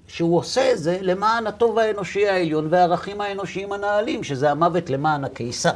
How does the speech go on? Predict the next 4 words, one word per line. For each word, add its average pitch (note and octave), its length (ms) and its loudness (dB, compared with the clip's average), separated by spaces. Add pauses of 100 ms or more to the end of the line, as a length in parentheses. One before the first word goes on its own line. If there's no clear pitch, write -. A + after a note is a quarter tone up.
וכבודו. - 480 -16 (460)
<laughs> A#2+ 60 -6 (1500)
בין E3+ 160 4
שלושתם D3 680 -2